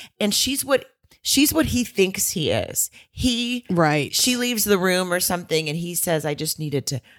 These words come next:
Speaker 1: meditate on it and think about
Speaker 2: Mm-hmm.
Speaker 1: things." And then he does say he owes her an apology, which I guess he finally, I think probably someone told him, Hey, you're gonna, um,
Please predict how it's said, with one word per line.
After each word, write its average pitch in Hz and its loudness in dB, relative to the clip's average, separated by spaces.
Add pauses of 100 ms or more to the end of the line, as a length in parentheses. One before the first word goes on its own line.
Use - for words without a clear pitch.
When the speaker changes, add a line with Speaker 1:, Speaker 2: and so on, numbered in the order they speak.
Speaker 1:
meditate 147 0
on 120 0
it 110 -4
and - -14
think 151 -6
about 120 0
Speaker 2:
Mm-hmm. 165 -8
Speaker 1:
things." 127 2
And 113 -4
then 220 4
he 202 0
does 147 2
say 131 2
he 120 -4
owes 113 -2
her 123 -2
an 113 -2
apology, 95 -4
which - -8
I 120 -6
guess - -6
he 127 -8
finally, 104 -4
I 120 0
think - -8
probably 117 -2
someone 107 -4
told 113 -4
him, 104 -4 (240)
Hey, 214 -2
you're 135 -6
gonna, 120 -4
um, 107 -8